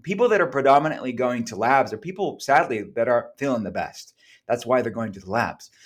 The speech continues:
So there's a lot of people that intuitively know, "Man, my symptom,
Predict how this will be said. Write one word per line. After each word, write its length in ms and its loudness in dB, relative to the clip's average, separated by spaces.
So 140 -4
there's 140 -4
a 60 0
lot 260 6
of 80 4
people 280 -2
that 120 0
intuitively 600 -2
know, 360 0
"Man, 300 -2
my 180 0
symptom, 680 -6